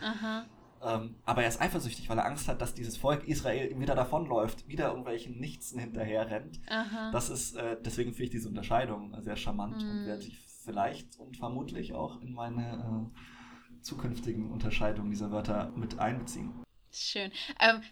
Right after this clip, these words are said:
Speaker 1: da ganz kurz, bevor du auf meine andere Frage eingehst, ich hab das grad voll spannend gefunden, dass du gesagt hast, so, ähm, eigentlich, also ich bin neidisch, weil ich gern jetzt, äh, mit meinem Partner oder mit meiner Partnerin, der grad eben war oder der,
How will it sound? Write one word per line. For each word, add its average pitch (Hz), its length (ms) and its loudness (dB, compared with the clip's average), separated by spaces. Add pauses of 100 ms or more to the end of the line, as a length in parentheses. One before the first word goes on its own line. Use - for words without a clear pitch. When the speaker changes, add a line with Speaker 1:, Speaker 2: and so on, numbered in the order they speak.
Speaker 1:
da 262 120 12
ganz 277 240 10
kurz, 294 220 8
bevor 254 220 4
du 240 60 10
auf 240 100 6
meine 220 260 8
andere 240 320 6
Frage 240 320 8
eingehst, 240 420 6 (240)
ich 240 120 8
hab 247 120 10
das 254 360 4
grad 240 200 10
voll 247 260 4
spannend 240 400 6
gefunden, 233 360 -2
dass 220 140 -4
du 233 100 -6
gesagt 214 340 0
hast, 220 340 4
so, 214 400 4
ähm, 202 420 6 (260)
eigentlich, 240 800 10 (220)
also 214 240 6
ich 226 80 -4
bin 233 120 2
neidisch, 226 420 8
weil 214 140 6
ich 214 80 0
gern 220 480 6 (320)
jetzt, - 440 -4 (100)
äh, 214 320 8
mit 214 260 -2
meinem 220 220 6
Partner 220 880 8
oder 214 160 0
mit 208 120 -4
meiner 208 180 0
Partnerin, 220 840 4 (100)
der 233 100 8
grad 240 260 8
eben 262 460 6
war 226 360 8
oder 226 140 -2
der, 208 380 2